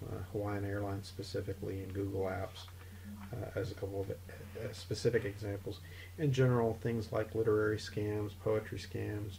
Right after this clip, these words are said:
jury duty scams, chain letters and email scams, lottery scams, Nigerian scams, work-at-home scams. There's way too many scams to be, more, far more than you could possibly,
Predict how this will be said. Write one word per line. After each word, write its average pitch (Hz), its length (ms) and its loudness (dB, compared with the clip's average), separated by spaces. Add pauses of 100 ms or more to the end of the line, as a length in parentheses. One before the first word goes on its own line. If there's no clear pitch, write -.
jury 107 320 2
duty 104 260 2
scams, 101 680 -2 (640)
chain 117 340 0
letters 107 440 4
and 101 80 0
email 107 300 0
scams, 104 540 -4
lottery 101 360 2
scams, 101 640 -4 (600)
Nigerian 107 520 0
scams, 107 600 -2
work-at-home 127 460 6
scams. 113 520 -2 (920)
There's 131 280 8 (600)
way 135 320 6
too 127 200 2
many 117 160 2
scams 113 460 -4
to - 60 -12
be, - 300 -6 (100)
more, 117 320 -2 (400)
far 131 140 8
more 110 200 6
than 101 140 0
you 101 60 -2
could 98 220 -4
possibly, 98 540 -2